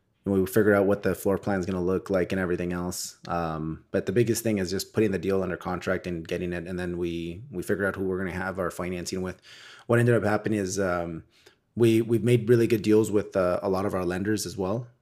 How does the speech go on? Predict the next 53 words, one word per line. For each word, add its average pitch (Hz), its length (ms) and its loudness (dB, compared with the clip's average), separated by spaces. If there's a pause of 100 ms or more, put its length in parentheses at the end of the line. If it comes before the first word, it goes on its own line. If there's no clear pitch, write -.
(200)
Um, 87 540 -4
like, 90 260 -6
like, 92 180 -6
very 101 280 0
favorable 92 440 -4
terms 101 300 -4
that 90 100 -2
allowed 87 260 -2
us 92 120 -4
to 90 100 -4
scale 90 320 -2
as 87 140 -4
well. 95 320 -4 (540)
Um, 85 580 -2 (400)
and, 90 580 -2 (380)
you 104 100 -2
know, 90 80 0
as 87 100 -4
far 101 260 0
as - 440 -4 (240)
the 95 160 -4
whole 107 120 0
process, 98 560 -4
like, 92 300 -8
from 92 140 -10
beginning 92 300 -6
to 92 100 -10
end, 90 80 -6
is 85 120 -6
I 92 100 -2
identify 110 400 0
a 107 60 4
deal, 104 200 2
we 95 100 0
put 107 160 -2
it 107 60 0
under 98 160 -2
contract 92 460 -6
with 82 140 -8
either 82 140 -6
myself 92 440 -4
or 85 140 -4
one 90 120 -6
of 90 60 -6
my 87 100 -6
team 95 200 -8
members 92 240 -6
from 85 340 -10
the 85 420 -8
real 101 140 -2
estate 104 260 -4
team, 127 280 -6
right? 113 200 -8